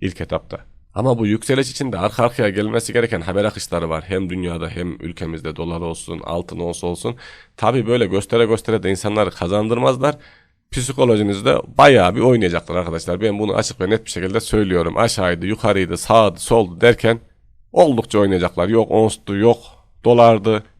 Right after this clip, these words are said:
yok tahvildi, yok faizdi, yok fetti. Psikoloji falan bırakmadır, emin olun. O yüzden abi alıyorsan senindir,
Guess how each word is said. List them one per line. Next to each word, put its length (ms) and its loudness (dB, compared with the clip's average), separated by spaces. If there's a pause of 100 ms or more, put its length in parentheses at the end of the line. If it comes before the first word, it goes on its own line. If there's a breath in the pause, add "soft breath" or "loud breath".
yok 300 0
tahvildi, 760 4
yok 140 6
faizdi, 720 4
yok 180 4
fetti. 600 -2 (320 soft breath)
Psikoloji 480 0
falan 280 2
bırakmadır, 500 0
emin 220 2
olun. 220 0
O 160 0
yüzden 340 -4 (100)
abi 300 2
alıyorsan 520 2
senindir, 500 -2